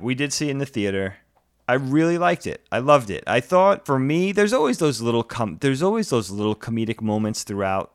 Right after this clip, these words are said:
Raiders and throughout Temple, and it's so that the, the humor's peppered throughout. But one, I think it, what struck me as a thirteen-year-old, I guess I was thirteen, fourteen, fifteen. What was I?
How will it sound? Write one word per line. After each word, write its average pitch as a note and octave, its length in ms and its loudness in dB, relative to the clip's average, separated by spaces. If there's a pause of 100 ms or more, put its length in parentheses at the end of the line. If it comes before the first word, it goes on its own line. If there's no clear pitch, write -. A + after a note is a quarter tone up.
Raiders G2+ 400 -2
and F#2 100 -6
throughout F2+ 500 -4 (200)
Temple, G#2 500 -4
and F2+ 160 -6
it's D2 120 -10
so A2+ 200 -4 (120)
that A2 240 -4 (180)
the, A2 300 -4
the A#2 80 -6
humor's C#3+ 380 -6
peppered - 420 -10
throughout. D2 440 -10 (400)
But A2 360 2 (380)
one, G3+ 240 0
I F3+ 120 0
think A3+ 220 -2
it, - 100 -6 (140)
what D#3+ 240 0
struck - 360 0
me A#2 340 0
as G2+ 180 -2
a G2 80 -4
thirteen-year-old, G2 840 -4
I E2+ 120 -8
guess G#2+ 180 -12
I - 40 -14
was - 100 -16
thirteen, A2 360 -10
fourteen, G#2+ 480 -12
fifteen. G#2+ 560 -10 (1040)
What G2+ 140 -10
was F2 120 -10
I? E2 220 -16